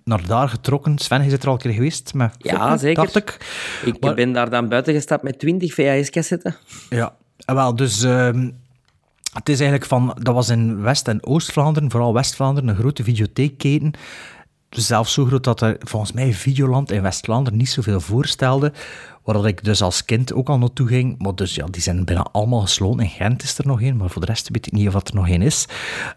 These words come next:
Speaker 1: Ehm, en dus alles van al die andere videotheken, dat staat daar gestockeerd. Ehm,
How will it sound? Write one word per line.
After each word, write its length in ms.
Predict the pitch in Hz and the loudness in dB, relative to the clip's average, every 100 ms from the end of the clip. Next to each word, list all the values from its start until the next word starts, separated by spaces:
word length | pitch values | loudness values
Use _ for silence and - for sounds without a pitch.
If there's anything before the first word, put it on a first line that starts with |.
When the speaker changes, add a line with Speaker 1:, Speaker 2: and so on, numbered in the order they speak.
| - | -2
Speaker 1:
Ehm, 640 | 117 113 113 110 117 120 - - | 0 2 2 2 0 -2 -8 -12
en 140 | - 120 | -4 -2
dus 280 | 113 - - | -2 -4 -2
alles 280 | 131 143 - | 0 0 0
van 180 | 120 | 0
al 160 | 117 131 | 2 2
die 140 | 120 | 2
andere 240 | 113 143 131 | 2 2 0
videotheken, 560 | 135 123 123 127 127 110 | 0 -2 -2 -2 -2 -2
dat 100 | 104 | -2
staat 220 | 107 - | -2 -2
daar 140 | 113 | 0
gestockeerd. 800 | 110 - 104 - 117 135 - - _ _ _ _ _ - | 0 0 -2 -2 0 0 -2 -12 _ _ _ _ _ -4
Ehm, 500 | 110 101 101 101 | 0 2 2 2